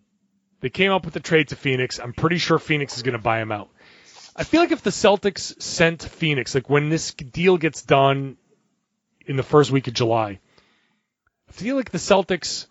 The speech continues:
if they send the cash to buy him out, like, if it's if the final deal is,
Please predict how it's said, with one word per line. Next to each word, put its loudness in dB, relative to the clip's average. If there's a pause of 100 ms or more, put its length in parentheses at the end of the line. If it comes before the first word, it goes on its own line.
(760)
if -12
they 2
send -4
the -4
cash -4
to -6
buy 2
him -2
out, -4
like, -2
if -6
it's -8 (460)
if -6
the 4
final 0
deal -2
is, 0